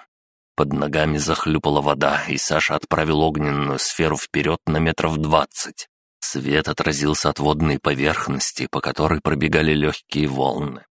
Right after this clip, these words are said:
Саша перемещал сферу в разные стороны, но так и не смог осветить хоть кусочек суши.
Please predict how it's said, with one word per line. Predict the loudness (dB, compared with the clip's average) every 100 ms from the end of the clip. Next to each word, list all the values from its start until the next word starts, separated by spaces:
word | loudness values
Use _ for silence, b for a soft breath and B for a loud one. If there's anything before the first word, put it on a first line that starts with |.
| _ _ _
Саша | -8 -4 -4
перемещал | -4 -4 -2 -2 -2
сферу | -2 -2 -2 0
в | 0
разные | 0 0 -2 -2
стороны, | -4 0 2 2 2 0
но | -2
так | 0 -2 0
и |
не | 0
смог | 0 0 0
осветить | 0 -2 -4 -4 -4 -2
хоть | -2 -2
кусочек | -2 -2 -2 -2 -4 -4
суши. | -2 0 0 -2 -4